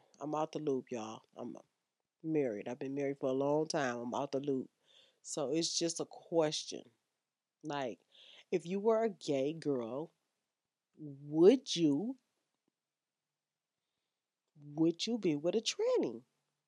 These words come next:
If she was a, I mean, like, all trannies are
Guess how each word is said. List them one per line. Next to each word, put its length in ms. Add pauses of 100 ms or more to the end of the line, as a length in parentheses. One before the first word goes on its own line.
(880)
If 140
she 120
was 120
a, 100 (300)
I 40
mean, 180
like, 220
all 200
trannies 440
are 220